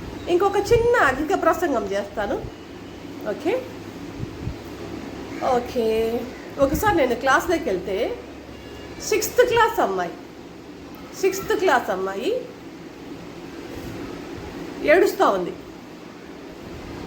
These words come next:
ఏడుస్తా ఉంది. "ఎందుకమ్మా ఏడుస్తున్నావు, ఎందుకు ఏడుస్తున్నావు అమ్మా?" అంటే, అంటే అమ్మాయి క-,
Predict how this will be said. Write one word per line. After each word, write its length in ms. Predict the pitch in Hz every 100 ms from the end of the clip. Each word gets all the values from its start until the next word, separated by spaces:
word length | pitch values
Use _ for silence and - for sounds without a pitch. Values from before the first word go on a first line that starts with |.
| - 269
ఏడుస్తా 380 | 302 294 294
ఉంది. 320 | 240 214 185 180 269
"ఎందుకమ్మా 440 | 349 392 - 294
ఏడుస్తున్నావు, 580 | 277 269 277 - 269 254
ఎందుకు 320 | 247 277 349
ఏడుస్తున్నావు 520 | 302 262 - 247 247 233
అమ్మా?" 180 | 233
అంటే, 440 | 214 208 233 262 381 - - - - - - - - - - - - - - - - -
అంటే 200 | 240 285
అమ్మాయి 320 | 311 247 294
క-, 500 | 294 - 269 247 240